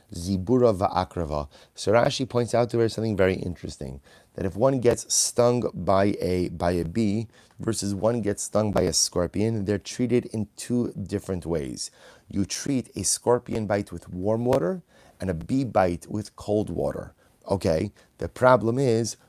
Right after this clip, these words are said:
cold water is prob-, is, has an ad-, adverse impact on a scorpion bite, and warm water has an adverse impact on a bee bite. So this is ra'os, two terrible things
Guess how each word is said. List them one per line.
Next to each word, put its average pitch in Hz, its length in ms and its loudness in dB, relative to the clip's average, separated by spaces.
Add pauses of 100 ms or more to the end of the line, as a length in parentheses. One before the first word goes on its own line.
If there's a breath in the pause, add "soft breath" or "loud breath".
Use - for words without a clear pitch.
(120)
cold 123 320 2
water 104 300 4
is 95 120 -2
prob-, 107 320 -2
is, 92 420 -8
has 98 200 -4
an 98 180 -4
ad-, 127 280 -4
adverse 113 400 -4
impact 101 460 -6
on 92 100 -6
a 87 40 -6
scorpion 107 640 -2
bite, 143 380 2 (360 soft breath)
and 101 240 0
warm 156 280 8
water 120 280 6
has 113 760 6
an 117 120 -2
adverse 120 440 0
impact 107 480 0 (100)
on 110 340 4
a 104 140 -4
bee 90 340 -2
bite. - 440 -6 (260 loud breath)
So - 140 -2
this 120 200 0
is 98 140 -2
ra'os, 131 500 6
two - 160 0
terrible 123 400 4
things 143 540 -2